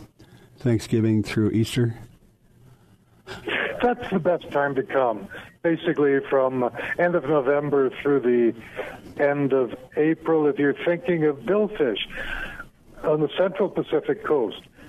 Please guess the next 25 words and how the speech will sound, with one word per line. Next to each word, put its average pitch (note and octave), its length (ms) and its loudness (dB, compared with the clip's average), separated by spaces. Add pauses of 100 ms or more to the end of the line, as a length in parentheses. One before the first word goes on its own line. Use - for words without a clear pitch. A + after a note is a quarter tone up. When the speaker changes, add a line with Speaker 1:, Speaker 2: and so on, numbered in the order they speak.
(420)
Speaker 2:
But G3+ 160 2
it F#3 120 0
moves G#3+ 400 2 (100)
slightly. C3 540 2
I D3+ 240 0
mean, D#3+ 200 0
right F#3 300 2
now E3+ 300 4
there's D3+ 220 0
a B2 60 0
pretty C3+ 300 0
good E3 260 0
bite D#3+ 280 2
up D3+ 200 -2
north E3 380 0 (500)
in C3+ 120 0
Guanacaste C3+ 880 2
out A2+ 100 0
of A2 100 -2 (400)
Tamarindo, C#3 920 2
Flamingo, B2 840 2 (440)
um, A#2 720 0 (460)
the A#2 460 4 (120)
Papagayo C3+ 760 2
area. C3 460 4